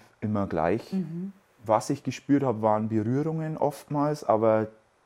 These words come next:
Speaker 1: zu differenzieren zwischen Berührung und Schmerz, das war nicht mehr möglich. Also ob mich jetzt jemand berührt hat oder irgendwie mit dem Messer reingestochen hätte, für
Speaker 2: Mhm.
Speaker 1: mich wäre es dasselbe gewesen. Und das war ja dann auch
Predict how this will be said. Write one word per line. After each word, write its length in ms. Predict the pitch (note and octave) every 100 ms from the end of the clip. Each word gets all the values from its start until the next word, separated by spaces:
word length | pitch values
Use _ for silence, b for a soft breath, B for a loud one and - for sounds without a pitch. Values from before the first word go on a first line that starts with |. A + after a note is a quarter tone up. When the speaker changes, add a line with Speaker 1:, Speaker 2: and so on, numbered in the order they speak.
| _ _ _
Speaker 1:
zu 160 | -
differenzieren 960 | G#2 B2 - G#2+ G#2+ - - C3+ D3 C3+
zwischen 600 | - G#2+ G#2 A#2 G2+ G2
Berührung 640 | G#2 G2+ B2+ C#3+ C#3 C3+
und 180 | A#2 G#2+
Schmerz, 560 | - G#2+ A2 G#2 - -
das 360 | G2+ - -
war 180 | F#2+ F#2+
nicht 240 | G2 G#2 G#2+
mehr 100 | F#2+
möglich. 380 | G2 G2+ F#2
Also 200 | F#2+ F#2+
ob 180 | G2+ G#2
mich 180 | A#2 A2
jetzt 160 | G#2+ -
jemand 240 | G2+ G2
berührt 320 | G#2+ A2+ D3
hat 140 | C3 G2
oder 140 | G#2 G2
irgendwie 260 | A#2 G#2+
mit 140 | G#2 F#2
dem 80 |
Messer 340 | G2 B2 - E2+
reingestochen 520 | G2 F#2 - F#2 F#2+
hätte, 200 | G2+ G#2
für 120 | F#3
Speaker 2:
Mhm. 80 | G#2+
Speaker 1:
mich 200 | A2+ -
wäre 140 | G2
es 80 | G2
dasselbe 500 | F#2 - - A2+ G#2
gewesen. 460 | E2+ E2+ F#2 A2+ A2+ B B B B B -
Und 200 | G#2 G#2+
das 280 | A2 -
war 160 | G#2+ G#2+
ja 140 | G#2
dann 180 | G2 G2
auch 300 | - F#2 G2+